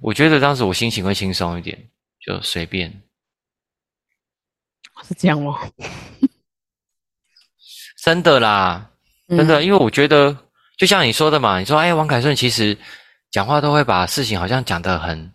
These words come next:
Speaker 1: 很严重这样子。
Speaker 2: 嗯。
Speaker 1: 然后，那就是因为我都觉得每件事情都特别重要嘛。
Speaker 2: 嗯。
Speaker 1: 对，就是我很容易太认真看待每一件事情。
Speaker 2: 嗯。
Speaker 1: 对。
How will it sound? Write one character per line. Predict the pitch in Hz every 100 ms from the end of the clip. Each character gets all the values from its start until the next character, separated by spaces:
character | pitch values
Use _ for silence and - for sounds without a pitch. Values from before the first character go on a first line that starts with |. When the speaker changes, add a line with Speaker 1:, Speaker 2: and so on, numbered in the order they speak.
| _
Speaker 1:
很 | - 82
严 | 82 82 92
重 | 123 98 87
这 | 107
样 | 85 80
子。 | - - _ _ -
Speaker 2:
嗯。 | 208 185 170
Speaker 1:
然 | 123
后， | 156 147 131 - _ _ _ _ _ _ -
那 | 185 - -
就 | 180
是 | 180
因 | 190
为 | 180
我 | 101
都 | 156
觉 | - 123
得 | 117
每 | 104
件 | 110
事 | 131 135
情 | 95
都 | 117 117
特 | 131
别 | 101 90 90 92 - _ _ _
重 | - 110 104
要 | 104 82
嘛。 | 78 95 _ _ _ _ _
Speaker 2:
嗯。 | 185 170 151 156 - _ _ _ _ _ -
Speaker 1:
对， | 147
就 | 170
是 | 180
我 | 135 113
很 | 95 95
容 | 104 143
易 |
太 | 131 - 147
认 | 123 123
真 | 104 113
看 | 107 113
待 | 107 104
每 | 87 80
一 | 82
件 | 104 92
事 | - 85
情。 | - - - - -
Speaker 2:
嗯。 | 190 180 156 156 - _ _ _ _ _ _ _ _
Speaker 1:
对。 | - 101 -